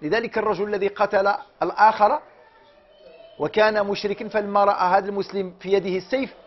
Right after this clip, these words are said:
فقتله، فقال النبي صلى الله عليه وسلم: "قد قتلته". فقال له النبي صلى الله عليه وسلم: "أقتلته بعد أن قال لا إله؟" قال: "يا رسول الله، قالها خوفاً من السيف". فقال له النبي صلى الله عليه وسلم: "هلا شققت عن قلبه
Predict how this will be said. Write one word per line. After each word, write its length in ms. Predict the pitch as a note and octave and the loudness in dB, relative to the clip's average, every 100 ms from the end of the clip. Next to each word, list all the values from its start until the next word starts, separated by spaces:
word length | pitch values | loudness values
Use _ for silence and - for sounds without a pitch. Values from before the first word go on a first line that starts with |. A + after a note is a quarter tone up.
| - - - - - | -20 -20 -20 -14 0
فقتله، 800 | G3+ - A3 G#3 G3+ F3+ B3+ - - - - - | 0 2 2 4 6 4 0 -8 -20 -20 -20 -6
فقال 300 | F#3+ - A#3 | -4 0 0
النبي 200 | A3+ G#3 | 0 -2
صلى 140 | A3 | -2
الله 40 | G3 | -4
عليه 100 | G3+ | -6
وسلم: 100 | G3 | -10
"قد 20 | |
قتلته". 460 | - G3 G#3 F#3+ C4 | 0 2 2 -2 -4
فقال 340 | A#3 A#3 A#3 | -4 -2 0
له 120 | A3+ G#3+ | 0 -2
النبي 200 | A3 F#3+ | -4 -6
صلى 120 | G#3 | -6
الله 60 | G3+ | -8
عليه 80 | G3+ | -18
وسلم: 100 | _ _ _ - | _ _ _ 0
"أقتلته 540 | G3 A#3+ A#3+ G3+ G#3 | 2 2 0 0 2
بعد 220 | G3+ F3 G3+ | 2 2 -2
أن 220 | - F#3+ | -4 -4
قال 240 | - G#3 | 4 4
لا 200 | G3+ G3+ | 4 0
إله؟" 140 | G3 G#3 | 2 -2
قال: 240 | - B3+ | 0 0
"يا 140 | C#4+ B3+ | 2 0
رسول 260 | A#3 B3 | 0 -2
الله، 120 | B3 | 0
قالها 420 | A3+ B3 A3+ A3 B3+ | 0 2 2 2 0
خوفاً 340 | B3+ C4+ A#3+ | 0 0 -2
من 260 | B3 B3 B3 B3 - _ _ _ - | -8 -2 -2 -4 -14 _ _ _ -6
السيف". 420 | - - A3+ - _ _ _ - | -2 0 0 -2 _ _ _ -6
فقال 280 | - A3+ | 2 2
له 140 | A3+ G#3 | 2 0
النبي 200 | G#3 G3 | -2 -6
صلى 100 | F3 | -8
الله 100 | D#3 | -4
عليه 100 | F3 | -2
وسلم: 80 | A3 | 2
"هلا 80 | G3+ | 2
شققت 480 | F#3 G3 G3 - - | 2 -4 -8 -8 -2
عن 240 | - F3+ | -2 -2
قلبه 480 | E3 F3+ E3+ D#3+ E3+ | -4 -4 -2 -4 -6